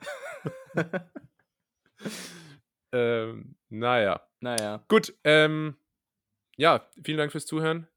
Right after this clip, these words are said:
Speaker 1: Äh, folgt uns auf, auf, äh, Twitter, Instagram, ähm, und Spotify.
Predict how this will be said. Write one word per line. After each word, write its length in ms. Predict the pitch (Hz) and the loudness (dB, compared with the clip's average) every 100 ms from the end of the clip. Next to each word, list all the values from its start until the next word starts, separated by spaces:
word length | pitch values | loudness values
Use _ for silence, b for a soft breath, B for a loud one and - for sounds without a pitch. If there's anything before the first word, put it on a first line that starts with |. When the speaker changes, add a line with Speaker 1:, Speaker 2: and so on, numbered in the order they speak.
| - | -6
Speaker 1:
Äh, 320 | 131 131 131 | -2 0 -2
folgt 220 | 127 147 | -6 -10
uns 100 | 139 | -6
auf, 320 | 131 127 - - | -4 -4 -8 -8
auf, 300 | 123 117 - | -8 -8 -10
äh, 480 | 53 53 50 - - | -8 -6 -6 -10 -12
Twitter, 300 | - 160 156 | -12 -10 -8
Instagram, 520 | - 135 117 117 113 - _ _ _ _ _ | -10 -10 -8 -8 -8 -12 _ _ _ _ _
ähm, 500 | - 101 101 98 107 - | -8 -8 -8 -12 -14 -18
und 280 | - 107 - | -10 -8 -8
Spotify. 640 | - - 170 180 143 135 | -12 -4 -4 -2 0 0